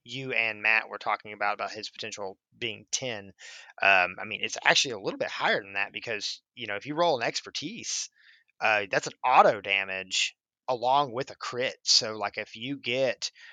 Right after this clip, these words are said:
a bunch of crits plus, like, one expertise, y-, that's adding an additional crit plus an auto damage. So it can, you can actually get, like, eleven damage because you're getting the one auto damage from your expertise tree too.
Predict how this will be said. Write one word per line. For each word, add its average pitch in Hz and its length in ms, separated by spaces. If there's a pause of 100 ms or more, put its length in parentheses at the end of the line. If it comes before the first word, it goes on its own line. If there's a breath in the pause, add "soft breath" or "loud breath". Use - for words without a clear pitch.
(100)
a 117 80
bunch 131 180
of - 80
crits 123 600
plus, - 300
like, - 160
one 117 140
expertise, 110 800 (320 loud breath)
y-, 104 100
that's 110 360 (180)
adding 139 280
an 120 60
additional 127 400
crit 104 360 (160)
plus - 260
an 143 160
auto 117 300
damage. 101 360
So 107 120
it 113 80
can, 113 220
you 123 100
can 123 200
actually 117 380
get, 113 220
like, 104 260 (480 soft breath)
eleven 104 540
damage 95 520
because 107 240
you're 107 100
getting 107 200
the 104 100
one 107 200
auto 104 240
damage 101 380
from 104 260
your 95 100
expertise - 520
tree - 260
too. - 340